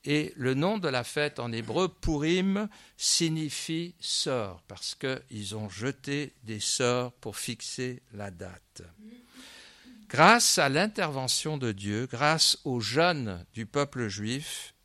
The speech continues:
et grâce à l'action d'Esther et de son cousin Mardoché, le projet d'extermination est renversé,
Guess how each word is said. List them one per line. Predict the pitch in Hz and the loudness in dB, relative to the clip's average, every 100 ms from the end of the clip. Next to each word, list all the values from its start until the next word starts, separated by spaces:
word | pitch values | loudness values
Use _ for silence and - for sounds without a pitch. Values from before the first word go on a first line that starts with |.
| _ | _
et | 123 117 | -4 -4
grâce | 123 143 151 - - | 2 2 4 2 0
à | 120 117 | 0 0
l'action | 139 170 - - 175 165 160 | 2 0 0 0 0 -2 -4
d'Esther | 110 110 - - 107 104 107 123 139 _ _ _ - - - | -4 -2 -2 -6 -4 -4 -4 -8 -14 _ _ _ -20 -20 -4
et | 143 170 | 0 2
de | 170 | 2
son | - 139 | 2 2
cousin | 120 147 131 135 127 | -2 -4 0 0 0
Mardoché, | 123 151 135 117 - - 104 107 123 - - - _ - | 0 -2 -2 -2 0 0 0 -2 -6 -16 -20 -20 _ -8
le | 117 117 | -4 -4
projet | - 185 180 156 190 | -2 2 2 4 4
d'extermination | 160 160 - 143 135 127 117 107 101 - - 135 135 151 _ | 4 2 2 2 2 2 0 0 -2 -4 -2 -2 -4 -8 _
est | 104 98 | -6 -2
renversé, | 131 160 120 - - 113 113 123 | -2 0 -2 -2 -2 0 -2 -4